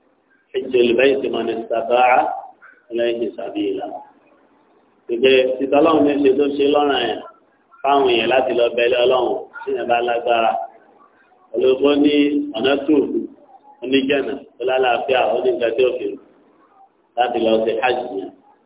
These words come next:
Ọ̀rẹ́ yẹn ni o. Téèyàn ọba ṣe wọ́n yà kó bá yẹn sí nígbà tí yẹn bá kó láyé. Ó dáa rí nínú àwọn olùmọ̀ pẹ̀lú hadith yìí náà, inú inú Allahi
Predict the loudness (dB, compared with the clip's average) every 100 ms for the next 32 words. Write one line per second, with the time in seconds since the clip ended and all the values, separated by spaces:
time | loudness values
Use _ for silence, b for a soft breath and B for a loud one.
0 | _ _ _ 0 2 2 2 2 2 0
1 | -2 -8 -14 _ _ _ _ _ _ _
2 | _ _ _ _ _ _ _ _ _ _
3 | _ _ _ _ 0 2 4 2 2 0
4 | 0 -2 -2 -2 0 2 2 0 -2 0
5 | 0 -4 -8 -10 -10 -8 -8 -8 -8 -10
6 | -12 -18 -20 -20 -20 _ _ _ _ _
7 | _ _ _ _ _ _ _ _ _ _
8 | _ _ _ _ _ _ _ _ _ -6
9 | 0 2 4 2 0 0 0 0 -2 -2
10 | -4 -6 -14 -20 _ _ _ _ _ _
11 | _ _ _ _ _ _ _ -4 0 0
12 | 2 -2 0 -2 -2 0 2 0 -2 -8
13 | -14 -20 _ _ _ -14 -4 0 2 2
14 | 2 2 2 0 -2